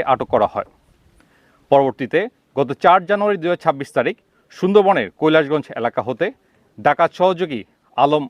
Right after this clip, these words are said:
মাতাব্বরকে আটক করা হয়। এখানে উল্লেখ্য, ডাকাতদের সাথে যোগাযোগ রক্ষা এবং জিম্মিদের নিরাপত্তার জন্য জিম্মিদের পক্ষ থেকে বিভিন্ন ধাপে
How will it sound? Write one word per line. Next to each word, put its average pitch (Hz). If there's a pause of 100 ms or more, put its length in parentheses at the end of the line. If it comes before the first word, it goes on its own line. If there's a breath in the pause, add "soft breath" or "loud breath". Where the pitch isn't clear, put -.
মাতাব্বরকে 120
আটক 113
করা 104
হয়। 98 (760)
এখানে 202
উল্লেখ্য, 202 (400)
ডাকাতদের 147
সাথে 185
যোগাযোগ 147
রক্ষা 139
এবং 139
জিম্মিদের 160
নিরাপত্তার 147
জন্য 143 (520 soft breath)
জিম্মিদের 165
পক্ষ 151
থেকে 180
বিভিন্ন 160
ধাপে 139